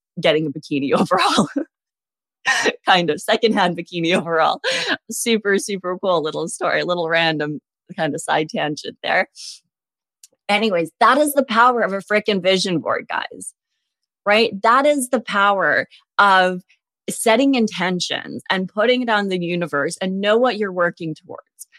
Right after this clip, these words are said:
And so again, even for myself, I didn't compete, but I knew that, okay, well, if I'm not gonna compete, I'm gonna take on some bikini clients and, like, pour all of my time and my energy into them. And so it's like, you will have, sometimes you'll pivot.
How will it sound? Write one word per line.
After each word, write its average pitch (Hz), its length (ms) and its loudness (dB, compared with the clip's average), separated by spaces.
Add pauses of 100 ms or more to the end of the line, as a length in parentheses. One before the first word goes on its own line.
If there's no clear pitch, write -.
(180)
And 202 160 4
so 208 140 2
again, 196 320 2
even 220 260 0
for 220 120 -10
myself, 185 720 0
I 190 120 4
didn't 190 300 -4
compete, 175 540 -4 (160)
but 190 140 2
I 185 160 2
knew 190 300 -2
that, 180 300 2 (240)
okay, 202 260 0
well, 190 160 2
if 180 100 -2
I'm 190 140 0
not 220 220 2
gonna 185 180 -4
compete, 180 540 -4
I'm 196 120 -2
gonna 214 180 -2
take 196 300 -4
on 180 180 0
some 165 160 -6
bikini 190 400 -6
clients 175 420 -4
and, 180 280 -2 (100)
like, 175 180 0 (140)
pour 202 340 0
all 185 160 2
of 180 120 -8
my 165 140 -4 (140)
time 175 180 -2
and 170 80 -2
my 165 120 0
energy 170 480 -2
into 156 260 -6
them. - 360 -8 (1160)
And 190 140 4
so 202 220 4
it's 185 340 0
like, 180 400 4 (220)
you 202 240 0
will 214 240 2
have, 196 280 2
sometimes 190 540 -2
you'll 175 180 -2
pivot. - 400 -8